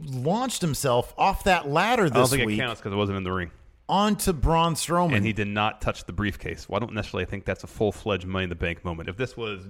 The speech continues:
Speaker 2: November and they happened to have a ladder match, he would have done the same thing. It would not. No, Kevin
Speaker 1: All right,
Speaker 2: Owens
Speaker 1: well,
Speaker 2: is
Speaker 1: who's number two then?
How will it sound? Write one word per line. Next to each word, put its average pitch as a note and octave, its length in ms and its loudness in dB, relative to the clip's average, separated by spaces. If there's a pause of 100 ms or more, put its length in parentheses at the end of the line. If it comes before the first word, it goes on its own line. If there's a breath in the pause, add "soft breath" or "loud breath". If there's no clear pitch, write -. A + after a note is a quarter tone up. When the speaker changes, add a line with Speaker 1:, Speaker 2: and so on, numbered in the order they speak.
(160)
Speaker 2:
November G#2+ 720 0 (300 soft breath)
and F2+ 80 -6
they F#2+ 120 0
happened G2 260 0
to F#2+ 40 0
have G2+ 160 2
a F2+ 60 -6
ladder F#2+ 400 0
match, F2+ 240 -2
he - 100 -8
would F#2+ 140 -2
have F2 80 -2
done F2 40 -6
the E2+ 80 -8
same F#2 200 -6
thing. F#2+ 160 -4
It E2+ 100 -4
would F2 100 -6
not. F2+ 200 -4 (340)
No, F#2+ 300 -8
Kevin A#2+ 220 0
Speaker 1:
All G2+ 60 2
right, G2+ 40 2
Speaker 2:
Owens G2+ 100 0
Speaker 1:
well, C#3 120 4
Speaker 2:
is D3 60 2
Speaker 1:
who's F3+ 200 2
number D3+ 260 2
two E3+ 260 -2
then? D#2 380 -8